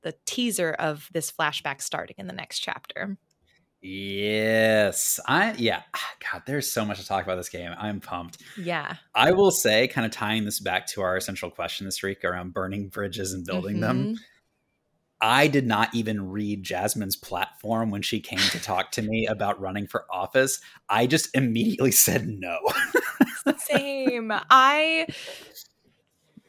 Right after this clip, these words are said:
Speaker 1: it's kind of interesting how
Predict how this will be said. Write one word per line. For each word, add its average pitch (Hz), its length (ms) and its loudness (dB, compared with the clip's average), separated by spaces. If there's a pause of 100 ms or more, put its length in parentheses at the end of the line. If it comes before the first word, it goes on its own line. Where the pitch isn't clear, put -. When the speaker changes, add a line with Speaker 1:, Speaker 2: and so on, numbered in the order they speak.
(280)
Speaker 1:
it's 277 160 -2
kind 339 280 2
of 339 80 -4
interesting 202 800 -2
how 185 720 2